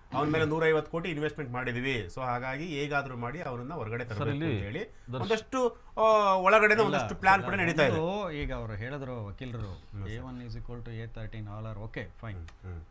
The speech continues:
Speaker 3: ಹಾಗಾದ್ರೆ in this entire episode
Speaker 1: ಹ್ಮ್.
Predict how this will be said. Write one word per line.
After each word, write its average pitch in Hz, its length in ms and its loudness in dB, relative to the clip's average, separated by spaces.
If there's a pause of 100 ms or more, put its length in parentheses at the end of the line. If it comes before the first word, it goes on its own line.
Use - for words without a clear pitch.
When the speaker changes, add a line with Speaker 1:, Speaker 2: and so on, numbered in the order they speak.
(300)
Speaker 3:
ಹಾಗಾದ್ರೆ 120 600 -10
in 120 120 -12
this 117 280 -8
entire 110 380 -10
episode 90 640 -14
Speaker 1:
ಹ್ಮ್. 87 140 -10